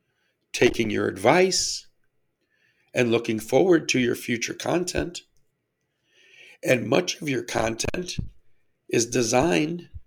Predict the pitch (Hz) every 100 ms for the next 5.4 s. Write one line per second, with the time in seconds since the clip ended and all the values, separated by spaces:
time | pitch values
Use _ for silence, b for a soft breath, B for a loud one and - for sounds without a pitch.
0 | - 131 120 131 - 135 - - - -
1 | 196 175 131 120 139 143 - _ _ _
2 | _ _ _ - 135 127 139 139 156 -
3 | - - - - - _ _ _ _ _
4 | 120 120 - 131 131 131 135 - - -
5 | - - -